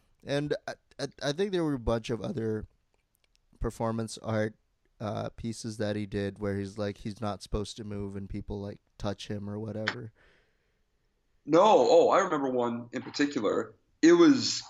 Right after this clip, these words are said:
Speaker 2: so bizarre. Uh, he, uh, spoke with the, uh, one of the, uh, editors of the magazine, uh, Dazed, and, uh, it was his idea for them to meet in the hotel room,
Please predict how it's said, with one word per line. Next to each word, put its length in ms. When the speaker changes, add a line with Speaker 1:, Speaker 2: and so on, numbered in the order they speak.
Speaker 2:
so 440
bizarre. 680
Uh, 300
he, 400
uh, 640
spoke 400
with 160
the, 200
uh, 460
one 160
of 80
the, 160
uh, 80
editors 560
of 80
the 80
magazine, 680
uh, 340
Dazed, 640
and, 320
uh, 300
it 60
was 200
his 180
idea 640
for 160
them 600
to 100
meet 260
in 80
the 80
hotel 480
room, 320